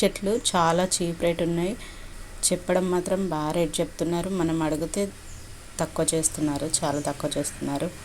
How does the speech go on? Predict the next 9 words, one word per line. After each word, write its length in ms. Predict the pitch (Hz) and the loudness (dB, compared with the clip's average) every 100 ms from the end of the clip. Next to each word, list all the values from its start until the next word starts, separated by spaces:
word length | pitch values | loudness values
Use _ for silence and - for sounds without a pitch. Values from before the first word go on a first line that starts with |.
| - - - - - - | -14 -16 -14 -14 -14 -4
హండ్రెడ్ 300 | 160 160 165 | 0 0 0
రూపీస్లోనే 500 | 165 170 - 175 180 170 | -2 -2 0 0 0 0
ఇస్తున్నారు 460 | - 156 160 151 156 - | -2 0 2 2 0 -2
స్వెట్ 260 | 156 - | -4 -2
షర్ట్లు. 320 | 160 151 160 247 - - - - - - - - - - - - - - - - - 190 | -4 -2 -2 -2 -6 -14 -16 -16 -14 -14 -14 -14 -16 -18 -16 -8 -8 -8 -10 -10 -2 2
టాప్స్ 400 | 175 175 - 170 165 | 2 4 4 6 6
కానీ 320 | 156 156 160 156 - - - - - - 156 | 4 6 4 2 -2 -12 -12 -12 -12 -4 0
అన్ని 260 | 170 202 214 | 2 2 4
వెరైటీస్ 380 | 190 185 180 | 4 2 2